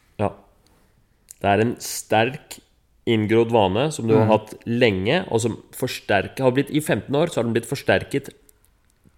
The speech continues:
Speaker 1: tjuefire ganger om dagen.
Speaker 2: Mm.
Speaker 1: Altså den mengden, eh, på en måte som er investert i vanen allerede, den er så stor, og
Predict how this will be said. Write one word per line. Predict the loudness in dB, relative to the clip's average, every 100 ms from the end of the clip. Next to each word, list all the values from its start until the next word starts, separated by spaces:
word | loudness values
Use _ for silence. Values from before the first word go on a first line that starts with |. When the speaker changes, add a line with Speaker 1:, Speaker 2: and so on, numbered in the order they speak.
| _ _ -12
Speaker 1:
tjuefire | -6 -4 0 0 2 0 2 0
ganger | 0 0 0 0
om | 0
dagen. | 0 0 -2 -4 _ _
Speaker 2:
Mm. | -6 -4 -4 -10 _
Speaker 1:
Altså | -2 -2 2
den | 4 4 2 0
mengden, | -2 -2 -6 -6 -4 -4 -6 -14 _ -20 _ _ _
eh, | 4 6 6 6 4
på | 2
en | 2
måte | 2 2 4 4 2 -4 -18 _ _ _ _ _ _ _ _ -2
som | 2
er | 4 4
investert | 2 0 0 2 4 4 0 -4
i | 2
vanen | 4 4 2
allerede, | 4 4 4 2 0
den | 2 0
er | 0
så | -4
stor, | -6 -2 -2 -4 -10 -20 -20 _ _ 0
og | 6 6 6